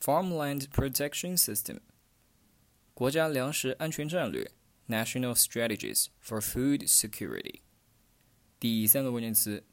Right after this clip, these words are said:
大运河，Grand Canal。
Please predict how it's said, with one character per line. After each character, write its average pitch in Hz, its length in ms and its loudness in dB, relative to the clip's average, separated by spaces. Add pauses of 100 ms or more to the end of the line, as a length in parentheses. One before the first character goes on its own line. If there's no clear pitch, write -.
大 127 160 4
运 117 160 0
河， 104 320 -4 (280)
Grand 110 580 2 (160)
Canal。 98 480 -2